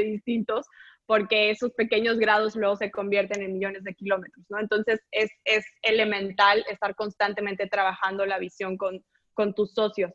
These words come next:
Tengo la fortuna de tener socios en, en mis negocios que son socios complementarios. Eh, creo que ese es uno de los, de los valores más importantes cuando hablamos de, de socios,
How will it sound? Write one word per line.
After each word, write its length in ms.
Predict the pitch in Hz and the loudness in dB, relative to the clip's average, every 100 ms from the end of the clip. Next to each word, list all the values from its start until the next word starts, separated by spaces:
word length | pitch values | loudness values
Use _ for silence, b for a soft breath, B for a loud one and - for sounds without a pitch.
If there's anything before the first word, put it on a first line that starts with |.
| _ b _ | _ b _
Tengo 280 | 240 254 269 | 0 4 4
la 160 | 254 | 4
fortuna 520 | 233 220 214 247 269 359 494 247 | 2 -6 -4 -4 -2 -4 -6 -6
de 160 | 220 | -6
tener 280 | 220 214 220 | -4 -4 -4
socios 600 | - 220 208 233 214 214 - | -4 -6 -4 -4 -4 -4 -10
en, 340 | 202 196 196 196 | -6 -6 -6 -10
en 420 | 190 196 190 196 | -12 -8 -6 -4
mis 220 | 208 196 | -4 -4
negocios 680 | 202 196 208 202 226 214 220 _ _ _ - | -2 2 2 0 0 0 0 _ _ _ 2
que 760 | 214 202 196 196 196 185 - _ | 4 6 4 2 2 0 -4 _
son 560 | 220 208 214 226 - _ | -6 -2 -2 -2 -4 _
socios 440 | - 214 247 226 - _ _ | -2 0 2 0 -4 _ _
complementarios. 1000 | 226 208 214 196 196 196 208 214 226 320 - _ - | -2 2 2 2 -2 2 2 4 0 -4 -12 _ -6
Eh, 280 | 208 196 | -4 -2
creo 180 | 208 208 | 0 0
que 60 | 202 | 0
ese 120 | 202 | -6
es 100 | 202 | -6
uno 180 | 214 214 | -4 0
de 140 | 214 208 | 2 2
los, 300 | 196 190 190 | 0 -2 0
de 100 | 196 | 0
los 160 | 196 | 0
valores 400 | 196 196 202 214 | 0 2 2 2
más 300 | 214 208 196 | -2 -2 -2
importantes 640 | 214 202 196 202 196 202 - | -6 -4 -2 -2 -4 -6 -8
cuando 220 | 208 196 | -8 -6
hablamos 340 | 190 196 208 | -4 -6 -4
de, 200 | 214 - - _ _ | -6 -6 -10 _ _
de 140 | 196 202 | 0 2
socios, 560 | 214 226 220 226 226 | 2 0 2 2 2